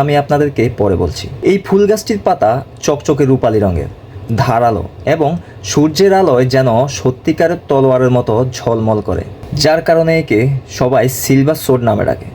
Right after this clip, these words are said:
মূলত এই ফুলটি হাওয়াইয়ের উচ্চ পাহাড়ি অঞ্চলে পাওয়া যায়, বিশেষ করে মাউন্ট কিয়া ও হালেয়াকালা আগ্নেয়গিরিতে পাওয়া যায়। এইবার আসি এই ফুলটিকে কেন ধৈর্যের ফুল বলা হয়।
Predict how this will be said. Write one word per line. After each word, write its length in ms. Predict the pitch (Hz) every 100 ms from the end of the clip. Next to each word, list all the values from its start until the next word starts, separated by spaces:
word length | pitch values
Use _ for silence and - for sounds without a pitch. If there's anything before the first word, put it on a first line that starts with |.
| -
মূলত 300 | 165 190 190
এই 200 | 190 170
ফুলটি 420 | - 180 190 117 123 139 -
হাওয়াইয়ের 500 | 113 127 156 131 131 -
উচ্চ 220 | 143 139 147
পাহাড়ি 380 | 131 135 151
অঞ্চলে 280 | 147 139 135
পাওয়া 240 | 131 92 71
যায়, 160 | 64 - 123 147
বিশেষ 220 | 233 202
করে 220 | - 147 123 156 113 117
মাউন্ট 280 | 139 180 175
কিয়া 260 | 190 196 190
ও 180 | 156 147 143
হালেয়াকালা 680 | 131 110 127 143 143 151 151
আগ্নেয়গিরিতে 540 | 117 117 107 104 92
পাওয়া 240 | - 60 62
যায়। 180 | - - -
এইবার 280 | 151 175 202
আসি 240 | 208 - 131 143 123
এই 140 | 147 -
ফুলটিকে 380 | 175 180 202
কেন 240 | 196 143 147 131
ধৈর্যের 540 | 139 - 127 120 139 135
ফুল 180 | - 127
বলা 260 | 107 95 90
হয়। 140 | 87